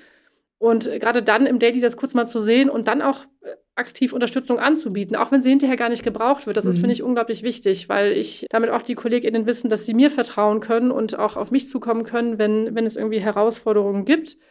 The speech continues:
Speaker 1: Und ich dann halt auch in Einzelgesprächen dann in den Kontexten auch, äh, dann auch, ja, irgendwie auch die Hintergründe verstehen kann und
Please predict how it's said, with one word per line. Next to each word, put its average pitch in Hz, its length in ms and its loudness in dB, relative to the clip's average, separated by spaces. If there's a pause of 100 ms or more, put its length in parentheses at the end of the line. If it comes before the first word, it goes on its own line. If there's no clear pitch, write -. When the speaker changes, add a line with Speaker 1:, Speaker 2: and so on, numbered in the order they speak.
(540)
Speaker 1:
Und 233 140 -2
ich 240 100 -2
dann 226 160 2
halt 254 140 0
auch - 120 -2
in 226 80 -2
Einzelgesprächen 240 840 -2
dann 220 220 2
in 220 120 -4
den 220 140 0
Kontexten 226 560 -4
auch, 208 320 0
äh, 214 320 2
dann 208 180 0
auch, 208 220 -2 (320)
ja, 208 460 -2
irgendwie 214 240 -2
auch 202 140 0
die 196 120 -4
Hintergründe 254 460 4
verstehen 226 500 -2
kann 214 320 -2
und 196 300 -6